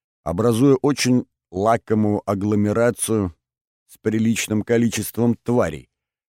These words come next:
Хотя то, что они так и оказались не зачищены до самого момента повышения уровня врат,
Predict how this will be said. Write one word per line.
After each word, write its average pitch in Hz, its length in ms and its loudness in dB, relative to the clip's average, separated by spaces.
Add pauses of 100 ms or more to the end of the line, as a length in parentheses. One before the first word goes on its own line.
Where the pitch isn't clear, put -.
Хотя 92 240 -4
то, 107 160 -2
что 101 200 -4
они 98 200 0
так 98 240 -2
и 98 40 0
оказались 95 640 -2
не 95 140 -2
зачищены 95 760 -4
до 87 140 -4
самого 90 460 -2
момента 90 500 -4
повышения 87 720 -4
уровня 82 480 -6
врат, 95 360 -2